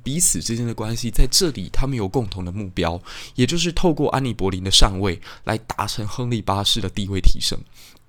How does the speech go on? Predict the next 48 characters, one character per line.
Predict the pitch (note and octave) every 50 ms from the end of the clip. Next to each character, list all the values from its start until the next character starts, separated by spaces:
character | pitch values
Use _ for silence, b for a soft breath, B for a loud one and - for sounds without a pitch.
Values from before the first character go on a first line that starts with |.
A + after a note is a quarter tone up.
| - - _ - - - - _ _ - -
这 | - A3 G3
个 | F#3+
时 | D3+ -
候 | B2 A#2
他 | - B2 A#2+
们 | A#2+ G#2
如 | G2 G#2 G2 G2+ G2+ B B B B B -
亲 | - - - D3
密 | D3 D3 C#3+ B2+ -
无 | G#2+ G2+ G2
间 | - B2+ A#2+ A#2
的 | G#2+
战 | G2+ - A2+ G#2 F#2+ D2 -
友， | C2 - A#2+ B2 -
所 | - - C3+
以 | B2+
很 | A#2+ G#2 F#2+ F#2
迅 | - - C3 A#2+
速 | - A#2 A2+
的 | G2 F#2
站 | F#2 - G#2+ G2
在 | F#2 G2 F#2
一 | F#2 F#2 F#2
起。 | - - - - - - B B B B B B B B B B B
但 | - A3+ G#3
是 | - F#3+
往 | C#3 B2 B2+ D#3
往 | E3+ C#3 G2+ F#2
这 | F2+ A#2+ A#2+
种 | A2+ G#2+ F#2+ F#2
来 | F#2 F#2 F#2+ G2
得 | G#2+ G#2+
像， | G2+ - B2+ A#2+ A2+ B B B B B B B B B -
嗯， | G2+ F#2+ F2+ F#2 F#2 G#2 G#2+ A2 - - - - - -
忽 | - - D#3+ D#3
然 | D3 C3 B2 B2
之 | C3 B2+ A#2+
间 | B2+ B2 C3
山 | - - C#3+ C#3 C#3
呼 | - - D3
海 | C3 - - G2+ E2 F2+
啸 | - - B2 A2+ G#2
的 | G2 F#2+
这 | F#2 G#2
种 | G2+ F#2+ -
爱 | - A2 G2+ F#2+
情， | - - - - - A2 - - B B B B B B B _
他 | - F#3+